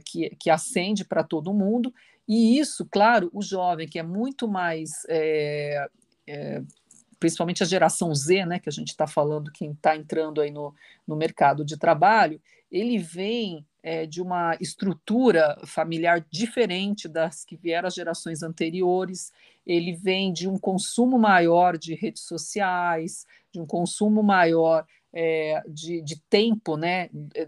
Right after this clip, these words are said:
é, dentro de telas. Então, tudo isso é um conjunto de coisas que, e, e assim, é, hoje a, a informação, ela circula tão mais rápido, uma velocidade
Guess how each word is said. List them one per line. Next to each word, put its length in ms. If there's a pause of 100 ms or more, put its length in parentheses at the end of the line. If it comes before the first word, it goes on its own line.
é, 640
dentro 340
de 120
telas. 840 (340)
Então, 280
tudo 400
isso 200
é 20
um 80
conjunto 640
de 120
coisas 640
que, 340
e, 200
e 120
assim, 400 (140)
é, 300
hoje 300 (140)
a, 400
a 60
informação, 580
ela 100
circula 480 (380)
tão 160
mais 280
rápido, 360
uma 140
velocidade 720